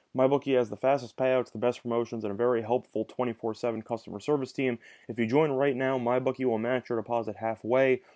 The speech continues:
all the way up to a thousand dollars, which means that if you deposit two thousand dollars, you'll get an extra one thousand dollars in free money to play with. All you have to do is use our promo code B L V.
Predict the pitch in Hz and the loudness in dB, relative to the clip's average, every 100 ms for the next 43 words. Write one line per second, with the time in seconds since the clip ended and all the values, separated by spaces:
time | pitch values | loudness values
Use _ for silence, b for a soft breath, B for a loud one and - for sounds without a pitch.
0 | b - 139 147 139 135 127 117 120 107 | b 0 6 6 6 2 -4 0 0 2
1 | 107 113 104 98 120 113 104 107 165 160 | 2 2 0 -4 -6 -2 -2 0 0 2
2 | 147 131 127 135 131 117 110 120 113 107 | 2 0 -2 0 0 0 2 2 2 0
3 | 113 113 110 - - 123 113 113 110 110 | 0 0 0 -2 -4 -4 -2 -2 -2 -2
4 | 107 104 107 107 104 98 B B B 110 | -2 0 2 4 2 -2 B B B -10
5 | 104 - 120 123 117 113 104 - - 156 | -8 -4 -2 0 -2 -2 -4 -6 0 2
6 | 156 - b b b - 165 165 165 147 | 2 0 b b b 4 6 6 4 4
7 | 139 110 123 143 123 127 120 127 127 123 | 4 2 2 4 6 4 4 0 2 2
8 | 120 127 120 107 123 - 110 107 110 160 | 2 0 -2 0 -2 2 2 2 0 -2
9 | 156 | -2